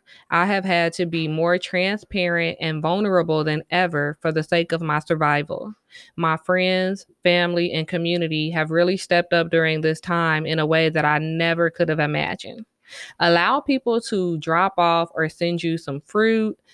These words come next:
Gatorade, gifts, clean your house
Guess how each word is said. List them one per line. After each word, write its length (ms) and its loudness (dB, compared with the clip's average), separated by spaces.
Gatorade, 840 4
gifts, 580 -2
clean 320 -2
your 180 0
house 560 2